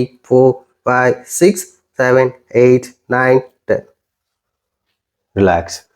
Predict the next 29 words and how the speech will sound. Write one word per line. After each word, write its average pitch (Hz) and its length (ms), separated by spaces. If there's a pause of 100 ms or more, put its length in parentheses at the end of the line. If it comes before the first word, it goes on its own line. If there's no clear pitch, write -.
(1120)
அடுத்த 117 280
ஆசன 120 320
பயிற்சி. 117 300 (920)
உங்க 120 200
ரெண்டு 123 220
கால்களையும் 120 400
மடக்கிக்கோங்க. 113 480 (400)
உங்களுடைய 123 300 (160)
வலது 127 280
காலை 117 240
எடுத்து 135 240 (260)
இடது 123 280
தொடை 117 220
மேல 113 160
வச்சுக்கோங்க. 107 420 (540)
இப்ப 160 180 (560)
உங்க 123 120 (920)
இடது 135 280
காலை 120 260 (440)
உங்க 127 200
ரெண்டு 127 220
கைகளாலும் 123 440
பிடிச்சு 117 300 (800)
ஸ்ட்ரெச் 123 320
பண்ணுங்க. 117 260 (360)
ரெடி? 131 160 (180)
ஒன், 120 160 (340)
டூ, 131 120 (380)
த்ரீ, 131 180